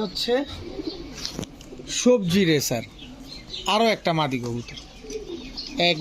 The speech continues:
দুই, তিন, চার, পাঁচ, ছয়, সাত, আট, নয়, নয় পিস মাদি কবুতর। চিন্তা করে দেখছেন, নয় পিস মাদি কবুতর, এক পিস না, দুই পিস না, নয়, নয় পিস। এখান থেকে যার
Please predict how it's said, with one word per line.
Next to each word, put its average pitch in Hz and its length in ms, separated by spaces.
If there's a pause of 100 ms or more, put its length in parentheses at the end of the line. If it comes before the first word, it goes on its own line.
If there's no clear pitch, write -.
দুই, 175 140 (120)
তিন, 175 140 (120)
চার, 170 180 (140)
পাঁচ, 165 180 (100)
ছয়, 165 260
সাত, 165 200 (140)
আট, 151 80 (320)
নয়, 185 300 (120)
নয় 190 220 (120)
পিস 185 220 (180)
মাদি 170 320
কবুতর। 151 340 (1800)
চিন্তা 175 340
করে 175 200
দেখছেন, 165 300 (560)
নয় 208 260 (120)
পিস 247 200 (120)
মাদি 202 280
কবুতর, 127 340 (640)
এক 190 80 (120)
পিস 196 160 (120)
না, 202 80 (140)
দুই 185 220
পিস 151 240
না, 151 60 (140)
নয়, 180 240
নয় 170 200
পিস। - 180 (760)
এখান 180 180 (100)
থেকে 190 180 (140)
যার 160 160